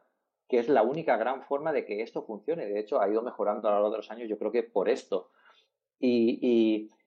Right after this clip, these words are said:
y gracias a, bueno, pues a toda esta experiencia, a toda esta comunicación, este feedback continuo de todos los usuarios, parece que la llegada del escritorio es más sencilla que nunca, porque no debería ser m-,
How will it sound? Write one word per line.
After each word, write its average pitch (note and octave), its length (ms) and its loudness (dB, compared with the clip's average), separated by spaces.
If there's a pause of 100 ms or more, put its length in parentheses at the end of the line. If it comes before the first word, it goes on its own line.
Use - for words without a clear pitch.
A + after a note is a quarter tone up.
(220)
y A2+ 220 2
gracias C#3+ 360 2
a, A2+ 280 6
bueno, G#2+ 240 -4
pues A#2 160 -14
a G#2 80 -16
toda G#2 160 -2
esta A2+ 160 -8
experiencia, A2+ 580 -2
a F2+ 80 -2
toda A2 160 2
esta A#2+ 160 -4
comunicación, A#2 840 -2
este G#2+ 220 -6
feedback A#2 680 0
continuo A2+ 480 -2
de F#2+ 80 -4
todos G#2+ 180 0
los A#2 140 -4
usuarios, C3+ 580 2 (680)
parece A#2+ 300 0
que A#2+ 60 2
la A2 100 2
llegada G#2 220 0
del B2+ 80 -2
escritorio B2+ 380 -4
es - 120 -14
más - 160 -10
sencilla C#3 640 -6 (300)
que A2 160 0
nunca, D3+ 340 -4
porque - 200 -12 (120)
no - 60 -12
debería G#2 260 0
ser A2 140 -6
m-, A2+ 480 -10